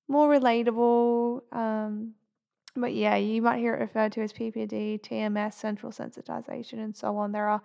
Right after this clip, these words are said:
a whole heap of words for it, but here's a pretty good definition. So mind-body disorder is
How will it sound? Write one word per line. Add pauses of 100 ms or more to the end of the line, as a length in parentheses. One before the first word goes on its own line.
(420)
a
whole
heap
of
words (640)
for
it, (640)
but
here's
a
pretty
good
definition.
So
mind-body
disorder (100)
is